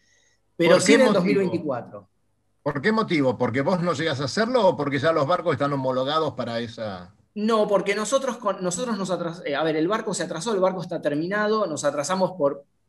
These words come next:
Speaker 1: por cuestiones de papelería, digamos, este, y por eso todavía no navegó el barco. El barco está terminado en el astillero, en el, en el, en el astillero nuevo. Eh, entonces,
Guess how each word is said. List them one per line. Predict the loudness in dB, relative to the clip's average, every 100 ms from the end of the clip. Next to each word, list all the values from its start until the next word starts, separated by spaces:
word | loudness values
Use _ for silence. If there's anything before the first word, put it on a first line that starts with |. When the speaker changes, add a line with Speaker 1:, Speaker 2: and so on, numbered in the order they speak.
| -4
Speaker 1:
por | -4
cuestiones | -2 -4 0 2 0
de | -2 -2
papelería, | -4 -4 0 0 4 4 4
digamos, | 2 0 0 -2 -6 -8 -14 _ _ _ _ _
este, | -12 -10 -6
y |
por | -4 -2
eso | 0
todavía | 0 2 2
no | 2 0
navegó | -2 0 2
el | 2
barco. | 2 -2
El | -2
barco | -4 -4
está | -8
terminado | -6 -4 -2 0 2 4 6 6 4 -4
en | -8 -8
el | -8
astillero, | -8 -4 0 0 -2 -4 _ _ _ _ _ -20
en | -16
el, | -12 -12 -12
en | -12
el, | -10
en | -10 -12 -14
el | -14
astillero | -14 -10 -6 -4
nuevo. | 0 2 2 -2 -12 -20 -20 -20 -20 _ _ _
Eh, | -2 2 4 4 4 0 -2
entonces, | -2 0 2 0 -2 -16